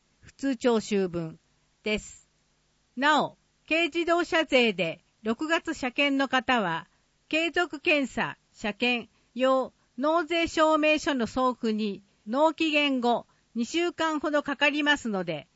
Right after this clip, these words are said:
ご注意ください。申し込み、直接市内の金融機関または市納税課へ。なお、直接市内の金融機関の場合は、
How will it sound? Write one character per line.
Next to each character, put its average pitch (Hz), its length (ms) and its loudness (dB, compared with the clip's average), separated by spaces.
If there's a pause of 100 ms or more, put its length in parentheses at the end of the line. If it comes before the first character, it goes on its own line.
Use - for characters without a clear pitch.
(180)
ご 240 160 2
注 320 240 -2
意 247 140 -2
く 202 100 -6
だ 175 160 -4
さ 160 240 -6
い。 139 100 -14 (1160)
申 302 200 2
し - 140 -10
込 294 160 4
み、 262 300 -4 (540)
直 254 160 4
接 277 600 0 (220)
市 - 240 -8
内 311 220 2
の 208 140 -2
金 311 340 -2
融 311 180 -2
機 - 140 -20
関 196 320 0 (240)
ま 214 140 -4
た 269 200 2
は 175 220 -2 (160)
市 302 420 -8
納 262 280 0
税 240 260 2
課 220 200 0
へ。 185 300 -2 (1200)
な 269 280 4
お、 156 140 -8 (420)
直 247 180 -2
接 285 500 -4
市 - 220 -6
内 311 240 2
の 196 140 -2
金 285 340 -4
融 294 220 -2
機 - 160 -18
関 233 300 0
の 165 140 -4
場 190 260 2
合 185 220 0
は、 170 220 -4